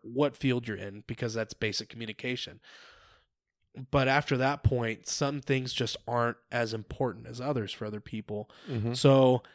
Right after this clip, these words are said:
Speaker 1: what if instead of focusing on diplomas, we focused on certifications? So that's a bigger thing that somebody gets certified,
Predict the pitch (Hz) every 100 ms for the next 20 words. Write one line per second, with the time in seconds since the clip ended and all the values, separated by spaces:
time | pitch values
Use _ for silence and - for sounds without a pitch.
0 | _ _ - 131 160 214 147 151 - -
1 | 143 127 - 156 151 - 139 143 135 127
2 | 123 113 - 143 131 123 117 113 123 113
3 | 117 120 107 127 113 110 - 107 98 85
4 | - - - - - - 135 127 120 110
5 | - - 139 151 147 117 135 123 123 98
6 | 147 165 127 - 131 123 117 110 - 143
7 | 131 - 110 110 107